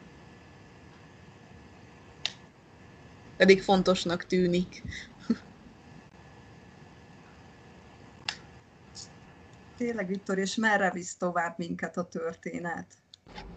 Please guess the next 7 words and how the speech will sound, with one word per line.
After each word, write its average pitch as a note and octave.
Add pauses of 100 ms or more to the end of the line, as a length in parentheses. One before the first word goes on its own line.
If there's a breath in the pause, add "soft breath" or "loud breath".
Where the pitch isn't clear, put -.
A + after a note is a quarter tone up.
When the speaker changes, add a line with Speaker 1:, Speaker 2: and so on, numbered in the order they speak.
(1400)
Speaker 2:
Úgyhogy F#3
Speaker 1:
Hát E3+
Speaker 2:
hova -
lehet G#3
ezt G3
még G3+
fokozni? D#3+